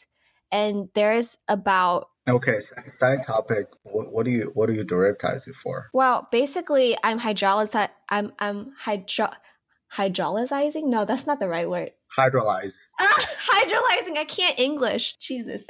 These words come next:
Speaker 1: <laughs> I'm hydrolyzing proteins into amino acids, right?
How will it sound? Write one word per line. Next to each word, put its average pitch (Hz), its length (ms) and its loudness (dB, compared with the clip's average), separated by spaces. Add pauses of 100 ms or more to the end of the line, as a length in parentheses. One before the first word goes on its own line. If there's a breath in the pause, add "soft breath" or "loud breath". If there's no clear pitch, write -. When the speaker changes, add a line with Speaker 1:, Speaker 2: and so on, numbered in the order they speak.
(180)
Speaker 1:
<laughs> - 880 -8
I'm 262 160 2
hydrolyzing 311 840 0
proteins 214 800 -2 (140)
into 202 400 -2
amino 185 480 -2
acids, - 540 -10 (540 soft breath)
right? 190 280 -2